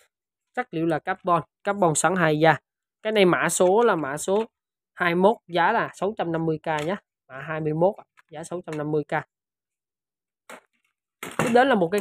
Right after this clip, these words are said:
cần iso, iso khoen lớn nhá. Carbon rod cho mình. Đây, em bán nửa giá ra nhá cây này. Cây này em sẽ đọc thông số đây.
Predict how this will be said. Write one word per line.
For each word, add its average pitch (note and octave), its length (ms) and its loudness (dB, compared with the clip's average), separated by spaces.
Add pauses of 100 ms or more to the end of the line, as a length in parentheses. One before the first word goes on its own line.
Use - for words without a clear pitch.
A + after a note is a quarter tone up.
cần D#3 320 -4
iso, F#3+ 400 0 (340)
iso G3 380 0
khoen F#3 240 -4
lớn F3+ 260 -4
nhá. A#3+ 140 -2 (480)
Carbon F#3+ 400 -4
rod F3 140 0 (140)
cho E3 80 -10
mình. D3+ 180 -6 (720)
Đây, D3 140 -4 (520)
em D#3+ 120 -8
bán F#3 180 -2
nửa C3+ 160 -4
giá C#3+ 240 -6
ra E3+ 120 -4
nhá E3+ 220 -4
cây D3+ 120 -10
này. C#3+ 160 -10 (840)
Cây G#3 120 -2
này F#3+ 100 0
em F#3+ 120 0
sẽ G#3+ 120 0
đọc F3 160 0
thông F3 160 -4
số F#3 220 0
đây. G#3 100 2